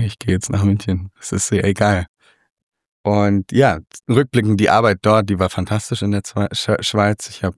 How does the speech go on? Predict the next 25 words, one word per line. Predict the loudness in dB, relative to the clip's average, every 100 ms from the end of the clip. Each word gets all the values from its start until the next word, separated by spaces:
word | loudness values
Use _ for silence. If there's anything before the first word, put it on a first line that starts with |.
| -6
glaub | -4 -2
ich, | -2
in | -2
den | 0
anderthalb | 0 0 0 -4 0
Jahren | 0 0
mehr | 0 0
gelernt | 0 -2 0 -2 -2
als | -4 -6 -6
in | -6 -6 -10 _ _ _ _ _
vierzehn | -4 -2 0 0
Jahren | 2 0
Schule. | -2 -2 -2 -4 -8
Und | -6 -4
ich | -4 -6
sag | -8 -6
vierzehn | -4 -4 0 0
Jahre | 0 -4
Schule, | -4 -2 0 2
weil's | -2 2
vierzehn | 2 2 0 0
<laughs> |
Jahre | 2 0 0 -4 -2
waren. | -2 -4 -8 -6 -8 -6 -8 -6 -8 -8 -10 -8 -8 -10 -18 -20 -6
Und | 0 2 2 0 -4